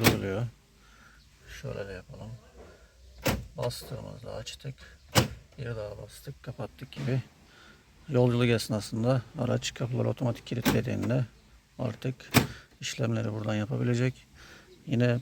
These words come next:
bagajımızı motorlu yaptık. Buradan basıldığında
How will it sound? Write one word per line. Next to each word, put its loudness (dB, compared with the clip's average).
bagajımızı 4
motorlu 2
yaptık. -2
Buradan 2
basıldığında 2